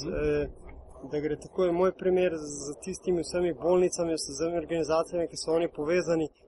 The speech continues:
Speaker 2: in vsak da svoje mnenje in, eh, in to je takoj rešen, to je najboljši zdravniki, najboljše, eh, bolnice in sreča sem imel, da sem bil v Barci, ko se je to zgodilo, res.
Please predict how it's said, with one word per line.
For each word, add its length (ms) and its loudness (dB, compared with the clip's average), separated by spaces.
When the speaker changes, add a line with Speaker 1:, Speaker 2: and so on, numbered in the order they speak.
Speaker 2:
in 160 2
vsak 280 4
da 120 4
svoje 280 4
mnenje 540 4
in, 220 -2
eh, 540 0
in 120 -2
to 120 2
je 80 0
takoj 440 2
rešen, 400 -2
to 160 -8
je 60 0
najboljši 580 0
zdravniki, 380 -2
najboljše, 520 -2
eh, 40 -10
bolnice 560 0
in 260 -6
sreča 460 0
sem 180 -4
imel, 120 4
da 60 0
sem 180 -4
bil 140 -2
v 60 -10
Barci, 380 6
ko 60 -6
se 160 -4
je 60 -8
to 120 -2
zgodilo, 460 -2
res. 200 -4